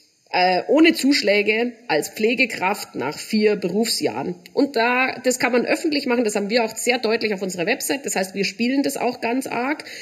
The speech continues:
Auch das Thema Überlastung wird sehr stark gespielt,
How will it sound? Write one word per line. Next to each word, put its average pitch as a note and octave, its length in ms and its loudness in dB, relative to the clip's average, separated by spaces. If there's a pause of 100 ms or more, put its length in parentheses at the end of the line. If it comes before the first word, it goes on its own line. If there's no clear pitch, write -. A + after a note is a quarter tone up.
(160)
Auch A3 240 4
das - 180 -4
Thema A3 240 2
Überlastung A#3+ 640 -2
wird A3 180 0
sehr A3+ 400 0
stark A3+ 680 -2
gespielt, C4 640 0